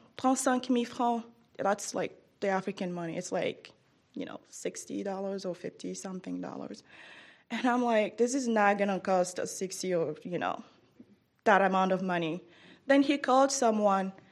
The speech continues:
Nobody cared about the children. So I asked someone, I asked him to call the police or at least call my dad because my phone was discharged and I couldn't call anyone.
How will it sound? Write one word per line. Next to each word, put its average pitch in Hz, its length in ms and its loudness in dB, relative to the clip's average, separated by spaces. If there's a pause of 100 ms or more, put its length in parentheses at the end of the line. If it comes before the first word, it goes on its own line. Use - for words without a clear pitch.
(240)
Nobody 277 400 4
cared 262 200 4
about 208 440 2
the 202 100 2
children. 185 480 0 (280)
So 226 180 2
I 240 200 4
asked 269 420 2
someone, 220 440 -2
I 226 140 0
asked 254 300 -2
him 294 140 4
to 285 120 -2
call 240 240 4
the 269 100 2
police 240 520 0 (100)
or 247 160 0
at 233 180 2
least 233 400 0
call 233 280 0
my 208 180 0
dad 196 380 0
because 208 420 -4 (480)
my 254 160 2
phone 277 320 2
was 302 160 2
discharged 240 680 0 (960)
and 220 140 2
I 220 100 2
couldn't 233 380 0
call 226 340 0
anyone. 214 320 -4